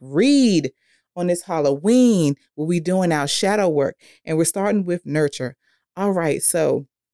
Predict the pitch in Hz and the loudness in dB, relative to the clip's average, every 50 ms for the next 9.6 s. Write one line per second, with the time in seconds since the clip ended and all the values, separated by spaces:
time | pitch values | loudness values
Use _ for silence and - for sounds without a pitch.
0 | _ _ _ _ _ _ _ _ _ _ _ 180 175 190 185 - - 226 233 254 | _ _ _ _ _ _ _ _ _ _ _ -2 0 0 0 0 -2 -2 0 0
1 | 269 285 294 294 262 - - - 185 185 233 254 240 185 208 208 220 247 247 269 | 0 0 0 0 0 -2 -4 -4 -2 2 2 2 2 2 -2 -2 0 -2 0 0
2 | 277 - 247 233 226 233 220 202 180 196 190 185 185 185 - - 175 175 165 165 | 0 0 2 2 2 2 0 0 -2 0 0 0 0 -2 -4 -4 -2 -2 -2 0
3 | 165 170 175 175 175 175 - 185 175 165 160 156 - 160 - 185 175 180 185 214 | 2 2 2 2 0 -2 -4 -4 0 0 2 2 0 0 -2 -2 -2 -2 -2 -2
4 | 220 - 254 233 214 196 190 185 - 185 180 170 - - 170 165 160 - 160 156 | -4 -2 0 0 0 0 0 -2 -4 -6 -8 -6 -4 -4 -2 0 2 2 2 2
5 | 151 - - - - 185 190 185 175 175 170 170 170 175 - 165 160 165 185 180 | 2 2 0 -2 -2 -2 0 0 0 0 0 -2 -4 -4 -4 -4 -2 -2 -4 -4
6 | 143 139 139 156 180 196 233 - - 190 185 - 170 160 156 156 156 151 147 143 | -2 0 0 0 0 0 0 0 0 -2 -2 -2 -2 -2 -2 0 0 0 2 2
7 | 139 - - 143 143 - 185 175 175 160 151 147 143 143 147 - _ _ - - | 2 2 2 0 0 -2 -6 -4 0 2 2 2 2 2 0 -2 _ _ -20 -20
8 | - - _ _ - 170 156 190 - - - 196 240 262 - - 202 202 196 190 | -20 -20 _ _ -16 -6 -4 -4 -2 -2 -2 -2 -2 -2 -2 -2 -2 0 2 2
9 | 202 202 196 - - 202 185 180 175 180 175 - | 2 0 -2 -4 -6 -6 -4 -2 -2 -2 -2 -4